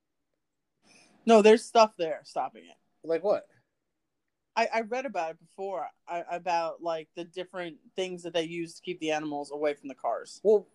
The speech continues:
Speaker 2: yeah, but, like, this guy was, like, on the road that we
Speaker 1: Oh.
Speaker 2: were on. So, like, he was,
Speaker 1: I don't
Speaker 2: there
Speaker 1: know
Speaker 2: was
Speaker 1: how
Speaker 2: nothing,
Speaker 1: he got out.
Speaker 2: he had, he, he had gotten past whatever barrier he was supposed to be behind. Um, yeah, he was, like, right
Speaker 1: Yeah.
Speaker 2: there. Like,
Speaker 1: Yeah.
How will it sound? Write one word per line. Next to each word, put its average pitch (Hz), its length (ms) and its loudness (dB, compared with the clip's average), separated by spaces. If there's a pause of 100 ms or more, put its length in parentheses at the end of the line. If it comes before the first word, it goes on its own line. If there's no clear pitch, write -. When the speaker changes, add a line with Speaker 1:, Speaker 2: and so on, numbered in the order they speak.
Speaker 2:
yeah, 214 240 2 (180)
but, 180 200 4 (120)
like, 165 200 0
this 226 140 -6
guy 240 120 0
was, 180 140 0
like, 170 100 0
on 151 160 -6
the 131 80 -8
road 160 220 0 (920)
that 143 160 0
we 170 100 6
Speaker 1:
Oh. 156 40 2
Speaker 2:
were 143 140 -2
on. 175 100 -8 (1160)
So, - 140 -6
like, 156 120 0
he 190 140 -8
was, 208 80 0
Speaker 1:
I - 40 2
don't 190 60 -2
Speaker 2:
there 190 80 2
Speaker 1:
know 254 40 4
Speaker 2:
was 226 80 0
Speaker 1:
how 175 100 4
Speaker 2:
nothing, 190 160 2
Speaker 1:
he 156 40 -6
got 160 160 2
out. 147 300 0
Speaker 2:
he 214 60 -6
had, 226 180 0
he, 185 180 -4 (340)
he 220 80 -10
had 185 180 -10
gotten 175 440 -8
past 185 320 -8
whatever 151 240 -10
barrier 143 580 -6 (420)
he 151 100 -8
was 143 80 -6
supposed 170 320 2
to 135 60 -18
be 156 120 -10
behind. 135 460 -16 (640)
Um, 117 400 -6 (220)
yeah, 135 160 -2
he 180 100 0
was, 226 100 0
like, 156 140 -2
right 156 240 2
Speaker 1:
Yeah. - 60 -14
Speaker 2:
there. 113 240 -12 (180)
Like, 127 380 -8 (500)
Speaker 1:
Yeah. 165 320 -6